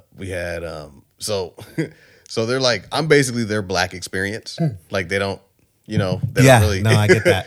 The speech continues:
Speaker 1: <laughs> So, like, we were in Safeway or something doing something or the other, and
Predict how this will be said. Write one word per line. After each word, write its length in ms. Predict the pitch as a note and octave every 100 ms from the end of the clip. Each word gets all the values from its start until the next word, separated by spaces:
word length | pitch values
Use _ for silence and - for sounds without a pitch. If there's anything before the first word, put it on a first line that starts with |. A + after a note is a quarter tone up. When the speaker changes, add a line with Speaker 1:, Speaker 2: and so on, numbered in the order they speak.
| -
Speaker 1:
<laughs> 80 | -
So, 380 | B2 A#2 G2+ - -
like, 320 | B2 A#2 F#2+ -
we 160 | C3
were 360 | C#3+ C3 A#2 F2 _ D2+ _ -
in 320 | B2+ B2 A#2 G2+
Safeway 500 | - B2 G2+ G2+ F#2+
or 60 |
something 380 | G2+ A2 G2+ F#2+
doing 460 | F#2+ F2+ F2 F2 E2+
something 360 | - B2 G2+
or 60 | F#2
the 140 | F2+
other, 360 | F2+ F2+ F2+ D#2+ -
and 500 | G2+ F#2+ F2 E2+